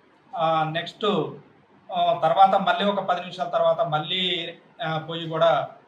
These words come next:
అమ్మాయి బతికుందా, చనిపోయిందా అని చూడటం జరిగింది.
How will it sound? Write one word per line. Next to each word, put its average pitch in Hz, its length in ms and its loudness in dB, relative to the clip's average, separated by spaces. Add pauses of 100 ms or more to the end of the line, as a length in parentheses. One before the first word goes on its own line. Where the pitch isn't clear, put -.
(120)
అమ్మాయి 156 640 -4 (140)
బతికుందా, 151 440 -8
చనిపోయిందా 147 540 -8
అని 147 220 -6 (100)
చూడటం 147 240 -12
జరిగింది. 139 420 -14